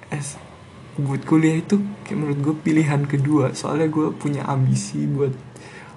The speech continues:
masuk sekolah kedinasan gitu. Gue udah sampai bela-belain. Ih, setelah lulus itu gue bela-belain tes di Jakarta dan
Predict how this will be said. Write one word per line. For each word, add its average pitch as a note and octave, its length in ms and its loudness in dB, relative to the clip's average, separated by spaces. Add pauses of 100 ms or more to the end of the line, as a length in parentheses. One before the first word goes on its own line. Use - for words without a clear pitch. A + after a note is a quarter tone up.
(140)
masuk C3 240 -2
sekolah C3+ 480 -2
kedinasan B2+ 800 4
gitu. C#3+ 320 -2
Gue B2+ 400 2
udah B2+ 240 4
sampai C3 380 0 (840)
bela-belain. C3 920 4 (1200)
Ih, C#3+ 80 -4
setelah C3 320 0
lulus C3+ 320 -2
itu C3+ 120 -2
gue C3+ 120 0
bela-belain B2+ 880 2
tes B2+ 320 -4
di B2+ 360 2
Jakarta A#2 800 -4
dan C3+ 320 -2